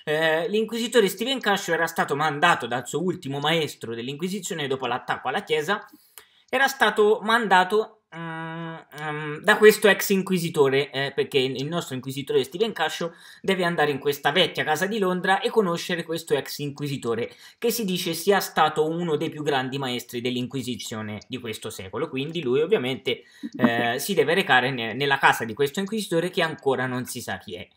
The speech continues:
Ecco perché mi sono agghindato, perché l'inquisitore è vestito con questo strano cappuccio che adesso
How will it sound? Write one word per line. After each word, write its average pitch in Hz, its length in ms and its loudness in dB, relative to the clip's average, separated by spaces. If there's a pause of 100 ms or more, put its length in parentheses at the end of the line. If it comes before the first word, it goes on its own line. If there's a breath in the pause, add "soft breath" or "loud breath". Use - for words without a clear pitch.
(180 soft breath)
Ecco 165 240 0
perché 127 280 -2
mi 127 100 -6
sono 127 200 -2
agghindato, 135 580 -2
perché 147 280 -2
l'inquisitore 143 960 0 (220)
è 175 120 0
vestito 151 500 -2
con 156 180 -6
questo 123 360 -6
strano 120 340 -4
cappuccio 104 640 -6
che 104 120 0
adesso 135 520 0